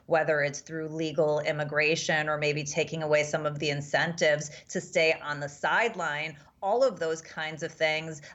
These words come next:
I think, are what we should be focusing on because it addresses that supply side issue and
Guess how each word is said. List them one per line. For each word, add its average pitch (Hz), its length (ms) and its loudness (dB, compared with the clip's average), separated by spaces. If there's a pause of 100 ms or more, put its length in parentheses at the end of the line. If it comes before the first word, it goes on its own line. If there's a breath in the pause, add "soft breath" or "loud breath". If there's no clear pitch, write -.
I 180 80 0
think, 170 220 0
are 165 80 4
what 165 240 0
we 165 80 -4
should 349 260 -2
be 262 120 -2
focusing 156 600 0
on 151 280 0
because 160 300 -4
it 160 80 0
addresses 170 600 2
that 156 260 0
supply 156 420 -2
side 147 460 0
issue 214 520 2 (220 loud breath)
and 170 160 -2